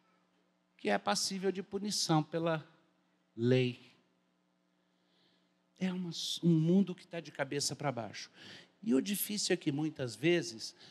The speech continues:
nós não percebemos que a única forma de clarificar o caminho, de andar para frente, ter certeza, segurança de onde estamos indo, é termos clareza quanto ao nosso rei.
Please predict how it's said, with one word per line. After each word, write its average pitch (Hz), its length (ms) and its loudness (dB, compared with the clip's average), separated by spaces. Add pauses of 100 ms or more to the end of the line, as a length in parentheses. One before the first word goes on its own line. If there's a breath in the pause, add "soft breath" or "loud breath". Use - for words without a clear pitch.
(240 soft breath)
nós 143 380 0
não 190 340 -4 (140)
percebemos 139 1000 -4
que - 120 -2
a 156 60 2
única 220 420 0
forma 143 680 0
de 135 120 -8
clarificar 190 720 0
o 214 60 0
caminho, 170 760 0 (360 loud breath)
de 175 100 8
andar 170 460 10
para 247 160 0
frente, 196 500 0
ter 247 200 2
certeza, 190 680 4
segurança 262 880 10 (260 loud breath)
de 185 120 10
onde 220 300 8
estamos 185 500 2
indo, 220 320 0 (400 loud breath)
é 196 300 12 (420)
termos 190 560 6
clareza 208 640 4
quanto 160 380 -2
ao 214 120 -2
nosso 160 380 0
rei. 294 540 0